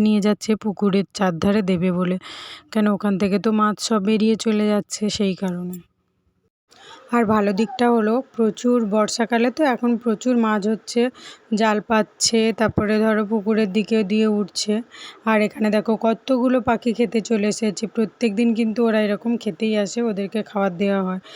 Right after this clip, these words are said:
কিন্তু আজকের কিন্তু এখনও সেরকমভাবে কিন্তু খাবার দিতে পারিনি ওদেরকে। আর দেখো, বলতে না বলতেই কত মাছ চলে এসেছে। এগুলো হচ্ছে ওই যে আমাদের পুকুর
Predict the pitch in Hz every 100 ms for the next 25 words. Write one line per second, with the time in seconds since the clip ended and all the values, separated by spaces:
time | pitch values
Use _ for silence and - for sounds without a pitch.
0 | - - - 214 220 185 202 196 220 208
1 | 214 - 220 - 208 196 208 202 202 202
2 | 202 196 240 220 196 196 180 190 220 202
3 | 180 175 185 180 170 160 190 180 _ _
4 | _ - - 233 196 220 233 196 214 202
5 | 226 233 214 214 240 240 220 214 220 220
6 | 214 - 226 214 214 214 190 247 277 220
7 | 220 220 226 - 233 220 220 220 214 214
8 | 220 233 -